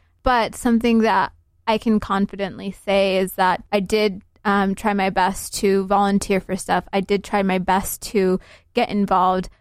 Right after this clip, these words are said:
kind of advocate for myself to do things that I'm required to learn and to, um, do procedures and to participate in patient care the best that I could. But it's interesting to note that shift in energy a little bit,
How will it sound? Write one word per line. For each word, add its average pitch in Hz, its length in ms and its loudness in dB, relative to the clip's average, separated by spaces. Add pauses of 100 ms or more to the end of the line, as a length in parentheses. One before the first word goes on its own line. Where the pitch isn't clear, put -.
(120)
kind 214 240 2
of 185 220 0
advocate 214 500 -4
for 202 80 -8
myself 180 420 -2
to - 120 -10
do 202 240 -2
things 196 540 -2
that 214 220 0
I'm 208 200 2
required 190 500 0
to 196 140 -6
learn 208 320 0
and 190 240 -2
to, 202 400 0 (320)
um, 208 240 -2
do 214 140 -4
procedures 202 880 -4
and 208 320 -8
to 190 380 0 (280)
participate 220 580 0
in 185 140 -4
patient 208 420 -2
care 190 320 0
the 190 100 -2
best 190 360 -2
that 185 100 -2
I 175 100 0
could. 202 480 -2 (360)
But 240 120 0
it's 233 180 0
interesting 208 640 0
to - 160 0
note 190 340 0
that 185 320 0 (220)
shift - 480 -2
in 196 180 0
energy 196 540 0
a 185 80 2
little 185 240 2
bit, 185 400 -2